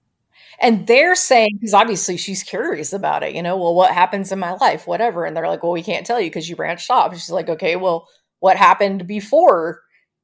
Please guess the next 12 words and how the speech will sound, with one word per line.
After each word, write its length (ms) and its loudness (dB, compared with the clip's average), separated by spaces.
you 120 -6
know, 160 2
it, 140 -2
to 160 -2
the 160 2
other 200 4
Flynn 380 -6
previously. 640 -8
And 260 0
they're, 200 2
like, 180 -2
really 1040 -2